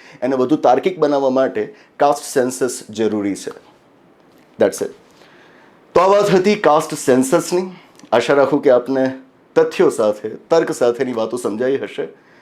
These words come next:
જો સમજાઈ હોય અને આ મુદ્દે આપના પણ કોઈક અભિપ્રાય હોય, તર્ક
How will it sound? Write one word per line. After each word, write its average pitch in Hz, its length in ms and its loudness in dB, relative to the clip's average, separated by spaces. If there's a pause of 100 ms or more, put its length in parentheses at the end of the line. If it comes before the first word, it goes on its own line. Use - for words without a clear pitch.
(240)
જો 151 100 2
સમજાઈ 175 380 4
હોય 113 220 0 (360)
અને 117 340 0 (120)
આ 143 100 4
મુદ્દે 139 240 2
આપના 135 320 2
પણ 160 120 0
કોઈક 151 220 -2
અભિપ્રાય 120 360 -2
હોય, 104 360 -4 (260)
તર્ક 180 240 0